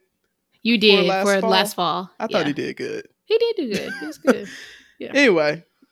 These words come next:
Speaker 2: yeah, that's what, how we do it here. Now, to the writer, director, um, and, and the folks, you know, just at this, uh, production company, um, shout out to you, 'cause you have
Speaker 1: Mm-hmm.
Speaker 2: plenty of work for me to choose from between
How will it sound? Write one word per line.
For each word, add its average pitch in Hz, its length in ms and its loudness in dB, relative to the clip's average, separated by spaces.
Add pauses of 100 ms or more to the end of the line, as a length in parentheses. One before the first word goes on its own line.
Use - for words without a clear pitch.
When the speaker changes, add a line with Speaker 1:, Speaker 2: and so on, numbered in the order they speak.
Speaker 2:
yeah, 185 300 4
that's 190 200 2
what, 220 140 4
how 190 100 6
we 175 120 4
do 156 180 0
it 135 80 0
here. 151 260 0
Now, 160 240 4
to 233 200 -4
the 208 100 2
writer, 202 400 4
director, 170 720 2
um, 147 460 2 (100)
and, 180 200 4
and 196 180 0
the 190 40 -4
folks, 180 380 -2
you 180 60 -4
know, 143 120 -4
just 143 240 -10
at 147 240 -4
this, 143 260 -6 (240)
uh, 139 220 -6 (180)
production 151 460 -8
company, 175 460 -4 (500)
um, 151 580 0 (360)
shout 466 240 2
out - 220 2
to 143 100 -8
you, - 240 -14
'cause 165 180 -4
you 175 80 2
have 190 180 4
Speaker 1:
Mm-hmm. 202 120 2
Speaker 2:
plenty 220 200 4
of 175 100 -2
work 165 220 0
for 170 120 -6
me 156 100 -2
to 143 80 -2
choose 147 300 -2
from 156 260 -4
between 147 640 -6